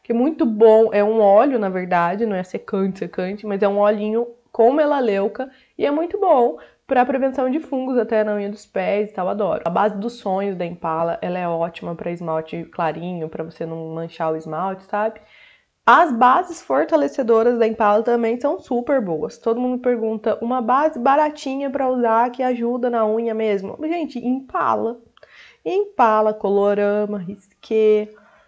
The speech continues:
Elas são baratinhas, são, acho que são as três marcas mais baratinhas que eu conheço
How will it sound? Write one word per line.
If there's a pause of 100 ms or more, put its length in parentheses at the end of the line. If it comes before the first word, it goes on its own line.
(140)
Elas
são
baratinhas,
são,
acho
que
são
as
três
marcas
mais
baratinhas
que
eu
conheço